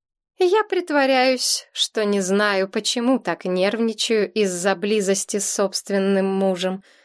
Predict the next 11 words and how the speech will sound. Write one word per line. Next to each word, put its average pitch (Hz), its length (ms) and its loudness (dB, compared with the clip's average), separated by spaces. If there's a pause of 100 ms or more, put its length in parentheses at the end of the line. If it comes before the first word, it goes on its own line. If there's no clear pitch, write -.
(280)
но 285 160 0
это 254 200 0
ещё 208 400 -2
одна 165 260 -2
маленькая 185 680 -2
белая 165 600 -2
ложь, 180 420 -2
которую 185 580 -4
я 160 240 -2
себе 175 380 -4
говорю. 180 400 -8